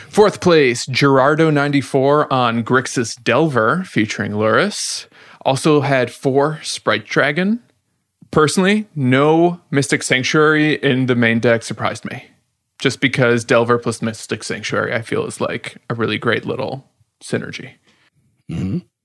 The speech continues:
Speaker 2: Yeah, I would love for Delver to be good.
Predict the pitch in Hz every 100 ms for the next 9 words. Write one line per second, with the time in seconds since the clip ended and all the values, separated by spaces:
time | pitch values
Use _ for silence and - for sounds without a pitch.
0 | _ _ _ _ _ - - - - 180
1 | 127 - 190 254 123 160 - 123 120 110
2 | 110 92 92 78 107 92 87 87 -